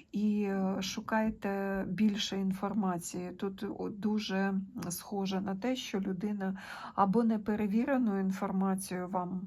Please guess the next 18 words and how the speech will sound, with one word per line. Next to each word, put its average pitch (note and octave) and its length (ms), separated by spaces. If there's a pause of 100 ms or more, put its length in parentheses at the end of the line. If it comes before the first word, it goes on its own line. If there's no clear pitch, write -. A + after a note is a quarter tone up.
(200)
розкаже, F3 640
а E3+ 120
ви F3 360 (460)
будете F#3 440
хвилюватись, F3 880 (600)
бо E3+ 140
воно E3 260
вам F3 220
страшно F3+ 540
буде F3 300
звучати, F3+ 800
або G#3+ 680
взагалі, G#3+ 720 (920)
знаєте, G#3+ 560
як, F#3+ 460
е, - 20 (340)
не G#3+ 160
розбираючись G#3 1300